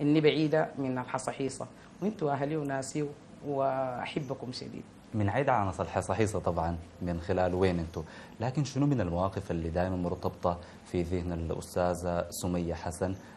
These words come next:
Speaker 2: آه، بما إنه البدايات زمان كانت مشحونة ما بين التفاصيل إنك تواصلي وإنك ما تواصلي أو كده، لكن أنت أصريتي،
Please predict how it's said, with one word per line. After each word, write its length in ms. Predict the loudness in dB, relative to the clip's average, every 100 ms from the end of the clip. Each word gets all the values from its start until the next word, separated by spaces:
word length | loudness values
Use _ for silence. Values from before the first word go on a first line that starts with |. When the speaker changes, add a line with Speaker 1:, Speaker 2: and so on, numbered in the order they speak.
| -10 -4
Speaker 2:
آه، 100 | -2
بما 260 | 0 0
إنه 120 | 0 0
البدايات 520 | 0 2 4 2 0
زمان 340 | -2 0 -2
كانت 340 | 0 0 0 -4 -4
مشحونة 540 | -4 -2 0 0 -2 -2
ما 100 | 0
بين 120 | 0
التفاصيل 440 | -2 -2 0 2 0
إنك 140 | 0
تواصلي 540 | 2 6 6 4 -2
وإنك 260 | -2 -2 -2 -4
ما 60 |
تواصلي 400 | 0 2 2 4
أو 80 | 4
كده، 160 | 2 -2
لكن 160 | -2
أنت 160 | -2 -2
أصريتي، 540 | 0 0 0 -2 -4